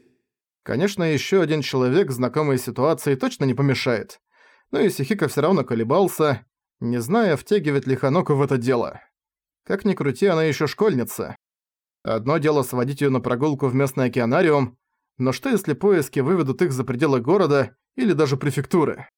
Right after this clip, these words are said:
«Я просто подумала, что чем больше человек, тем легче искать», на радость решительно добавила Ханока, борясь с сомнениями Юсихико. Ее идеи уже не раз помогали выполнять заказы, да и этот был из тех, с которым Юсихико пригодилась бы помощь.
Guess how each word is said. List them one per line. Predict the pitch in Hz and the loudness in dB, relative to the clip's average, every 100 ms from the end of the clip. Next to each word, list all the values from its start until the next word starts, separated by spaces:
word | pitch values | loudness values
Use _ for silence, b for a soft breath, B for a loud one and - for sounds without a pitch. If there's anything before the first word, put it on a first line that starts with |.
| _ _ _ _ _ _ | _ _ _ _ _ _
«Я | 196 190 | -2 0
просто | 190 180 - | 0 -2 -4
подумала, | 190 151 175 190 180 | -4 -2 0 2 0
что | 175 - 160 | -2 0 0
чем | 147 165 147 | 0 -4 0
больше | 147 151 151 | 0 0 -4
человек, | - 147 131 160 - | 0 0 2 0 0
тем | 160 139 | -2 0
легче | 147 143 - | -2 -2 -2
искать», | 147 - 196 - - _ _ _ _ _ _ _ | -2 0 -2 -2 -14 _ _ _ _ _ _ _
на | - 131 135 | -2 0 2
радость | 131 120 - | 0 -4 -4
решительно | 131 - 139 127 | -4 -2 -2 0
добавила | 127 123 131 123 120 | 0 0 0 0 -4
Ханока, | - 123 156 156 120 - _ _ _ | -4 -2 0 0 -2 -6 _ _ _
борясь | 135 131 143 135 | -2 0 2 2
с | - | 0
сомнениями | 147 143 139 135 139 | 0 2 2 2 2
Юсихико. | 139 127 143 147 127 123 - _ _ _ _ _ _ _ | 0 0 -2 -2 -4 -6 -10 _ _ _ _ _ _ _
Ее | - 110 175 165 | -8 -2 0 2
идеи | 139 123 175 156 | 0 2 2 4
уже | 143 135 | 2 2
не | 139 | 2
раз | 147 208 | 2 2
помогали | - 131 127 135 131 | 0 -2 2 2 2
выполнять | 123 135 131 127 | 2 0 0 0
заказы, | 120 113 143 160 143 131 - _ _ _ | -2 -2 -2 2 0 0 -6 _ _ _
да | - 123 139 | -4 2 2
и | 135 | 2
этот | - 107 127 | 2 -2 -2
был | 120 120 | -2 -2
из | 117 | -2
тех, | - 165 180 | 0 -2 -2
с | |
которым | - 135 139 131 | -6 -2 0 2
Юсихико | 120 117 104 131 123 | 0 -4 -8 -4 -4
пригодилась | 226 240 190 127 127 123 | -2 0 0 2 0 0
бы | 139 | 0
помощь. | 147 123 104 - - | 0 -2 -4 -10 -12